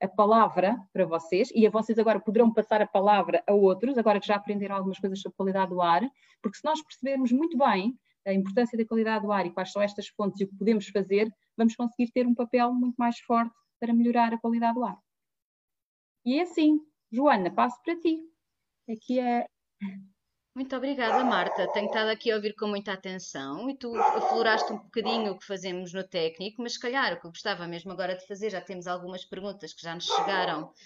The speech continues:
Speaker 2: por e-mail e aqui nos comentários, mas se calhar podias-nos explicar o que é que vocês fazem no técnico para estudar isto da qualidade do ar.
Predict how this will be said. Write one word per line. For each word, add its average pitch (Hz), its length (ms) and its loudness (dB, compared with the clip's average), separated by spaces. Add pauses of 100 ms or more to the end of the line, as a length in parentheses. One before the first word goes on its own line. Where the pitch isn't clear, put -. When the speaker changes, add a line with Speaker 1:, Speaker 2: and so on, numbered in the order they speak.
(320)
Speaker 2:
por 190 140 -8
e-mail 202 500 -4
e 180 180 -4
aqui 180 200 -8
nos 185 160 -12
comentários, 175 800 -8
mas 220 100 -6
se - 80 -6
calhar 247 320 -2
podias-nos 254 460 -4
explicar 247 600 -4 (200)
o - 100 -12
que 285 140 -6
é 269 80 -2
que 269 160 -18
vocês 262 440 -2
fazem 262 280 -4
no 262 100 -2
técnico 269 500 -2 (140)
para 277 400 -2 (840)
estudar 226 560 0
isto 262 320 -6
da 262 100 -2
qualidade 254 420 -2
do 302 120 -8
ar. 262 160 -2